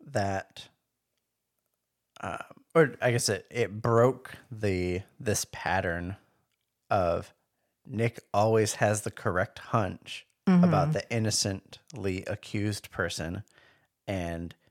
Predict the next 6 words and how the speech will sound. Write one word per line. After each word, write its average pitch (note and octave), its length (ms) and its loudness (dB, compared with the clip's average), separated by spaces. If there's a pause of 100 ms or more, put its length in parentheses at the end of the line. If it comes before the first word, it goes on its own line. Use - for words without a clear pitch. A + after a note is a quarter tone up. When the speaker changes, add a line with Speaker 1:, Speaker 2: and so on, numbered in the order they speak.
Speaker 1:
he, F2+ 400 -6 (580)
you - 140 -12
know, F2+ 60 -12 (220)
as G2+ 260 -2
the F#2+ 100 -6
hero, G2 640 -2